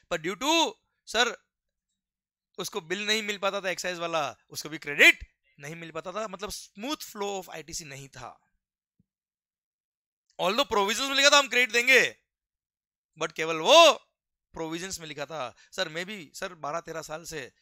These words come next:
पढ़ा रहा हूँ, दस का क्रेडिट क्यों मिला, दस का क्रेडिट क्यों मिला, पर before जीएसटी मैंने भी एक रुपए का क्रेडिट नहीं लिया सर।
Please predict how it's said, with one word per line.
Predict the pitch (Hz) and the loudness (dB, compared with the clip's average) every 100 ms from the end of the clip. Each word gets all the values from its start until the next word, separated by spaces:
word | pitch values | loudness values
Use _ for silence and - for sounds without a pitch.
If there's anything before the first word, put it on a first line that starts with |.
| _ | _
पढ़ा | 147 | -6
रहा | 156 | -6
हूँ, | 160 135 | -6 -8
दस | 147 - | -12 -12
का | |
क्रेडिट | 147 147 - | -14 -16 -18
क्यों | 147 | -14
मिला, | 143 | -14
दस | 139 - | -12 -14
का | |
क्रेडिट | 147 143 | -14 -18
क्यों | 156 | -18
मिला, | 139 131 | -16 -14
पर | 139 | -16
before | 131 127 190 | -20 -16 -14
जीएसटी | 165 165 156 | -12 -14 -14
मैंने | 143 | -14
भी | 175 160 | -12 -14
एक | |
रुपए | 147 147 | -14 -16
का | 143 | -14
क्रेडिट | 131 123 | -16 -16
नहीं | 123 | -20
लिया | 110 101 | -20 -20
सर। | - | -20